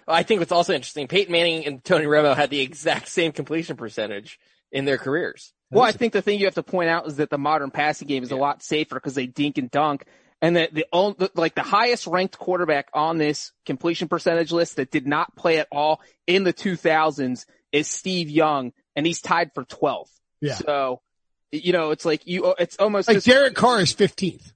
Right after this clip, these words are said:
Speaker 2: Right.
Speaker 3: And, and the only guy who's, like, old, the only two guys who are older,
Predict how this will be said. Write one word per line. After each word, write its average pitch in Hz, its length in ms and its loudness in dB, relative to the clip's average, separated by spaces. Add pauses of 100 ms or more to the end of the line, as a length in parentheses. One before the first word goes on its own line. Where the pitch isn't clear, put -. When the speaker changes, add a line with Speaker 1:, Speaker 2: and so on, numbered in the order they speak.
(340)
Speaker 2:
Right. 151 280 -2 (840)
Speaker 3:
And, 185 100 0
and 220 580 4 (100)
the 208 160 6
only 233 260 2
guy 208 320 4
who's, 185 380 2
like, 151 260 0
old, 185 460 0
the 175 80 2
only 214 160 2
two 220 120 -2
guys 180 280 4
who 160 80 -2
are 156 120 -4
older, 156 560 2